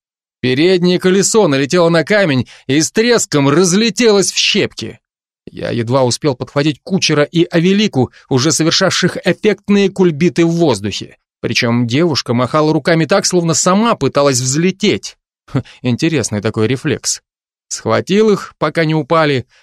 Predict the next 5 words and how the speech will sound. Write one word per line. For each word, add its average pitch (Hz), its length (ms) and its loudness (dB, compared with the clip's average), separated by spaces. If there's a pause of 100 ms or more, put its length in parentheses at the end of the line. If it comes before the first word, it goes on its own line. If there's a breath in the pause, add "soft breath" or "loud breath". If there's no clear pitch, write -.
(120)
кучера 113 440 -2
одной 139 280 2
лапой, 165 480 0 (220)
девушку 120 580 -6
другой. 113 640 -2